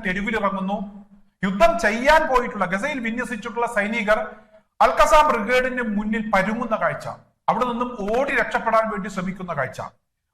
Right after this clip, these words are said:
ഒളിത്താവളങ്ങൾ അന്വേഷിച്ചുകൊണ്ട് ഓടി രക്ഷപ്പെടാൻ ശ്രമിച്ചു എന്നാണ് ആ ദൃശ്യങ്ങൾ നമ്മളോട് പറയുന്നത്.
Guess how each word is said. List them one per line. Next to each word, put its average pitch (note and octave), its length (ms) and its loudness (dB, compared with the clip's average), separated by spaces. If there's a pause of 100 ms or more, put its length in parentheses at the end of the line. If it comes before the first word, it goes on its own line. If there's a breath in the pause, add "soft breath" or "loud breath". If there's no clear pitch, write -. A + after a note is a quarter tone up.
(120)
ഒളിത്താവളങ്ങൾ C#4+ 880 6
അന്വേഷിച്ചുകൊണ്ട് A3 720 -6 (540 loud breath)
ഓടി A3+ 280 -2
രക്ഷപ്പെടാൻ G#3 580 0
ശ്രമിച്ചു F#3+ 440 -4
എന്നാണ് F#3 280 -2
ആ E3 140 0
ദൃശ്യങ്ങൾ F#3 440 -4
നമ്മളോട് D3+ 360 -2
പറയുന്നത്. A2+ 360 -6